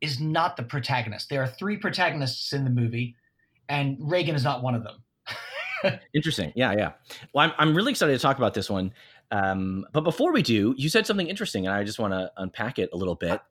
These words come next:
Speaker 1: I, I'm gonna
Speaker 2: Um,
Speaker 1: say so many interesting things. If you unpack every interesting thing,
Speaker 2: I'm gonna have your shit all over my floor. Um,
Speaker 1: <laughs>
Speaker 2: so, uh, you said it's debatable. Yeah, do you mean it, it's debatable that it was the first horror movie nominated for Best Picture? You think some movies have been nominated that were miscategorized,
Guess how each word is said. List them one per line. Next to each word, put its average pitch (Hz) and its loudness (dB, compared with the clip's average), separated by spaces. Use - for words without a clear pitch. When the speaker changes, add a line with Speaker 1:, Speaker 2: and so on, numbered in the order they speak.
Speaker 1:
I, 110 -4
I'm 107 4
gonna 247 6
Speaker 2:
Um, - -
Speaker 1:
say 226 0
so 220 2
many 214 4
interesting 175 -2
things. 165 -2
If 120 -2
you 202 2
unpack 220 2
every 202 2
interesting 180 -4
thing, 123 0
Speaker 2:
I'm 135 0
gonna 131 2
have 120 2
your 120 6
shit 135 6
all 120 6
over 117 6
my 101 4
floor. 104 0
Um, 131 6
Speaker 1:
<laughs> - -6
Speaker 2:
so, 160 6
uh, 139 4
you 160 0
said 190 6
it's 165 0
debatable. 123 2
Yeah, 160 4
do 151 4
you 180 4
mean 180 6
it, 165 4
it's 151 0
debatable 143 4
that 127 4
it 123 2
was 113 0
the 120 0
first 113 2
horror 123 4
movie 165 4
nominated 160 2
for 160 -2
Best 156 0
Picture? 156 0
You 135 4
think 131 0
some 123 2
movies 120 0
have 117 -8
been 113 2
nominated 107 2
that 107 0
were 101 0
miscategorized, 151 -4